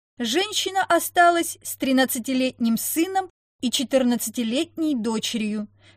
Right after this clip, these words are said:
Как раз тот возраст, когда расходы на одежду подростков максимальные.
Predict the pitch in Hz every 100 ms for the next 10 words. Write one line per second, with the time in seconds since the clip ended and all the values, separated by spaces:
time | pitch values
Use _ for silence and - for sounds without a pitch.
0 | - 247 - 254 240 - 240 233 214 247
1 | 320 370 392 - - - 240 214 240 220
2 | - - 311 359 359 349 330 320 320 277
3 | 320 320 285 311 302 - - 302 - -
4 | 311 381 - 359 349 240 220 220 208 208
5 | 208 202